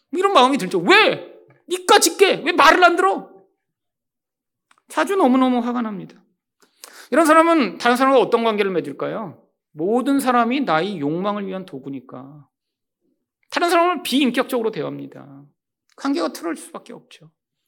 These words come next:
여러분, 결국 인생 가운데 나타나는 이 내적 욕망들을, 이것과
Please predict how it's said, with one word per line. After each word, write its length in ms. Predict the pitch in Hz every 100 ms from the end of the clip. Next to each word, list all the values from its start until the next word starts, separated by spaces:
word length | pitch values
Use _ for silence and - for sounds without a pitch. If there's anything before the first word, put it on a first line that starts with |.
| _ _ - - - - - -
여러분, 600 | 392 370 320 143 - _ _ _ _
결국 280 | - 277 359
인생 300 | 220 233 302
가운데 320 | 277 240 247
나타나는 480 | 208 180 226 208 208
이 200 | 202 196
내적 380 | 165 147 196 170
욕망들을, 600 | 135 147 147 135 147 - _ _ _ -
이것과 340 | 185 190 226